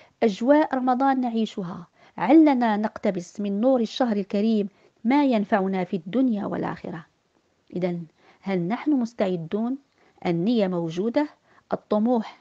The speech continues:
عالي، الإحساس بالتقرب إلى الله بكل طاقة وبكل جهد للوصول إلى أقرب درجة ممكنة من الله. فالله عز وجل يعطي الأجر الجزيل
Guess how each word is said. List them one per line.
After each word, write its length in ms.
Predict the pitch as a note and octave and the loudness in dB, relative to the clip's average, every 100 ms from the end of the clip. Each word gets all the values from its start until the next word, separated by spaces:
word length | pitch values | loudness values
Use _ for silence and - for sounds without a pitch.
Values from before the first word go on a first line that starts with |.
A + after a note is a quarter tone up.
| - | -12
عالي، 500 | D3+ F3 G#3+ C4+ F4+ - _ _ _ _ _ | -2 0 4 4 2 0 _ _ _ _ _
الإحساس 500 | A#3+ C4 - E4 D4+ | -4 -4 -4 -2 -2
بالتقرب 560 | - - - D4+ D4 B3 | -4 -6 0 2 4 4
إلى 160 | B3+ | 2
الله 380 | B3 B3 B3+ G3+ - A#3+ | 2 0 0 -2 -8 -8
بكل 400 | A#3+ G4 F4 A#3+ | 0 4 4 4
طاقة 420 | G#3+ F#3+ - D#3+ _ - | 0 -2 -4 -14 _ -8
وبكل 440 | - A3+ C4 C4 A3+ | -4 -2 0 2 2
جهد 300 | A#3+ A3+ E3 - - | 2 2 0 -12 -6
للوصول 500 | A3 A3+ A#3 E4+ F4 | 0 2 2 4 4
إلى 180 | D4 C#4+ | 4 2
أقرب 500 | D#4+ - A#3+ F3+ E3+ A3+ | -2 -4 -2 -2 -6 -4
درجة 360 | A#3+ A#3 G3 | -2 0 -2
ممكنة 580 | G3 G#3 F#3+ F#3 F3+ E3 _ | -4 -4 -4 -4 -4 -4 _
من 160 | F#3+ F3 | -6 -4
الله. 420 | E3 E3+ E3 E3 - _ _ _ _ _ _ _ _ _ | -4 -4 -6 -8 -16 _ _ _ _ _ _ _ _ _
فالله 360 | F3 F3 G#3 F#3+ | -2 0 0 0
عز 260 | G3 - | -4 -4
وجل 440 | G3 F#3+ G#3+ G3 F3+ _ - | -4 -2 -2 -2 -6 _ 0
يعطي 320 | B3 A3 A#3 | 2 2 0
الأجر 380 | G#3+ B3 A3 G#3 | 0 0 0 -2
الجزيل 640 | G3 G#3 G3 C4+ B3 D#3+ | 0 0 4 4 4 2